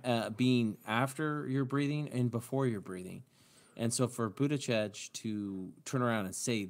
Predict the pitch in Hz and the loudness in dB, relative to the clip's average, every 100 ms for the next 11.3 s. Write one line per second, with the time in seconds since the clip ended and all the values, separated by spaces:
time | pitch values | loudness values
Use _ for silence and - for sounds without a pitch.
0 | - 107 107 113 - 107 107 113 131 120 | -4 -2 0 -2 -6 -8 0 4 4 2
1 | - 107 110 92 101 120 156 110 - 139 | -4 -4 -2 -2 -2 0 0 0 -4 -2
2 | 170 - 139 107 98 - 127 135 131 98 | -4 -2 -2 -2 -4 -4 -2 -2 -4 -8
3 | 127 - 120 _ _ _ _ _ _ - | -10 -14 -14 _ _ _ _ _ _ -4
4 | 113 107 101 107 113 98 117 120 117 120 | 0 0 0 -2 -2 0 0 2 0 0
5 | 120 139 143 135 107 123 - 131 - 107 | 4 4 4 2 2 0 2 2 2 -2
6 | 95 104 123 110 92 104 - _ _ _ | -2 0 2 2 -2 -8 -16 _ _ _
7 | - 120 113 107 95 - - - - 104 | -4 2 2 2 -2 -4 -6 -10 -6 -4
8 | 101 95 98 117 104 120 123 117 - 117 | -4 -6 -4 -2 0 2 2 2 0 -2
9 | 107 95 107 104 - 107 120 101 90 - | -2 -2 -2 -2 -2 -2 -2 -4 -6 -8
10 | - 113 110 113 131 131 123 123 104 113 | 0 2 2 2 2 2 0 2 0 -2
11 | 107 101 95 | -2 -2 -6